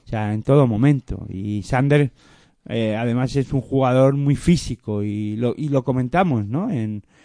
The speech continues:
en el programa de, ya digo, de especial de Territorio A C B de la tarde de ayer domingo, antes del partido, pues que tenían que trabajar mucho eso, ¿no?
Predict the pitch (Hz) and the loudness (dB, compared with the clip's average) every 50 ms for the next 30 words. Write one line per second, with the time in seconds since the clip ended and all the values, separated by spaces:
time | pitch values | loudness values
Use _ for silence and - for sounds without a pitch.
0 | _ _ _ - 117 113 117 117 107 - 117 117 120 127 131 131 135 135 131 127 | _ _ _ -6 -4 -2 -2 -2 -2 -4 -2 -2 0 0 0 0 -2 -2 -2 -2
1 | 123 120 120 120 120 120 117 117 113 113 117 117 120 131 131 131 120 117 117 113 | -2 -2 0 0 0 -2 -2 -4 -6 -6 -6 -4 -4 -4 -4 -4 -4 -4 -6 -6
2 | - - - 123 120 - 135 120 117 120 120 - 123 120 110 117 113 - 123 120 | -8 -8 -8 -8 -6 -4 -4 -4 -4 -4 -6 -6 -6 -8 -8 -8 -6 -4 -4 -4
3 | 120 - 127 120 120 123 123 117 113 113 - 127 120 123 120 120 120 113 117 120 | -4 -4 -2 -2 0 0 0 -2 -4 -4 -4 -6 -4 -4 -4 -4 -4 -2 -2 -2
4 | 120 117 113 117 113 127 139 139 147 160 180 170 139 127 135 131 120 123 117 - | -4 -4 -4 -4 -2 -2 -2 -2 -2 -2 -2 -2 -2 -2 -4 -2 -2 -4 -4 -2
5 | 127 113 113 - 123 127 131 170 196 214 _ _ _ _ _ _ _ _ _ _ | -4 -4 -4 -4 -4 -2 -2 -2 -4 -6 _ _ _ _ _ _ _ _ _ _
6 | _ _ _ _ _ _ _ _ _ - 139 135 131 - - - 139 127 120 120 | _ _ _ _ _ _ _ _ _ 2 2 2 2 0 -2 -2 0 0 2 0
7 | 120 - 123 113 120 135 143 143 - - 165 165 160 147 139 - 143 131 131 127 | 0 -2 -2 -2 0 0 -2 0 0 2 4 4 4 4 2 2 2 4 4 2
8 | 123 - - 131 135 139 143 143 143 139 - - 160 151 147 180 - - - 107 | 2 0 0 0 2 2 2 2 0 0 0 2 2 4 4 2 0 -2 -4 -6
9 | 92 95 120 156 196 | -4 -4 -6 -6 -8